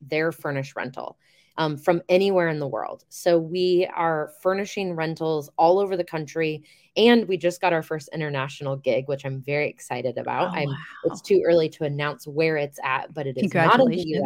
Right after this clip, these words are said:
Speaker 1: S. I'm very excited. Thank you.
Speaker 2: Congratulations.
Speaker 1: It's really exciting. So that company helps other investors own furnished rentals, and often they live in an expensive market. So, like, let's say that they're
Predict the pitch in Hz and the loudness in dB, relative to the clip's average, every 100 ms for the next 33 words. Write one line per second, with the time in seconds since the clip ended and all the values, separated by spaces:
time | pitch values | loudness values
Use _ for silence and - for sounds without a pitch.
0 | 156 233 - 466 143 147 190 - - 160 | -2 -4 -10 -12 -6 -4 -4 -6 -6 -2
1 | 240 - 160 165 190 180 175 175 185 202 | -2 -2 -6 -2 0 2 2 0 -2 -2
2 | 415 - 233 165 - - _ _ - 247 | -2 0 0 -2 -10 -16 _ _ 0 0
3 | 240 170 160 160 104 - - 123 85 175 | 0 -4 -2 0 0 -4 -6 -6 -6 -12
4 | - 233 254 294 - - 254 240 226 214 | 6 8 10 8 4 0 0 2 2 0
5 | 208 - _ _ _ _ - - - 220 | -4 -10 _ _ _ _ -20 -16 0 2
6 | 226 - - 190 190 165 165 151 147 - | 2 -2 0 2 2 2 0 -2 -4 -4
7 | 151 147 139 175 180 180 170 170 156 147 | -4 -4 -2 0 0 0 -2 -2 -2 -4
8 | 151 139 139 135 139 - _ _ 202 208 | -6 -2 0 0 -2 -12 _ _ -2 2
9 | 190 175 - _ _ 196 226 - 190 185 | 2 0 -4 _ _ 2 2 2 -2 -4
10 | - 190 208 214 196 - 175 165 156 - | -4 0 2 2 0 0 -4 -4 -6 -6
11 | 165 165 180 175 151 139 143 175 - 180 | -6 0 0 -2 -4 -6 -2 -4 -2 0
12 | 165 156 151 127 - 156 147 135 147 147 | 0 0 -4 -6 -4 -2 -2 -2 -2 0
13 | 139 | -2